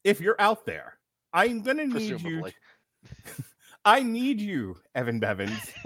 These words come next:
Speaker 2: <laughs>
Speaker 1: I
Speaker 2: Throw up,
Speaker 1: need you.
Speaker 2: throw up the, throw up the Evan Bevins signal. <laughs>
Speaker 1: <laughs>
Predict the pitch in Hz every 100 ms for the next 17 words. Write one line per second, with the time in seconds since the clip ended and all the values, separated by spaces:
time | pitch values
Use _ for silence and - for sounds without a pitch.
0 | - 359 - 370 - 196 190 143 156 240
1 | 240 165 107 98 113 139 143 135 175 -
2 | 147 - - 277 143 156 - 143 147 139
3 | 123 110 131 143 - 143 - 175 - -
4 | - - - 285 466 - - 320 _ 330
5 | - 196 202 453 226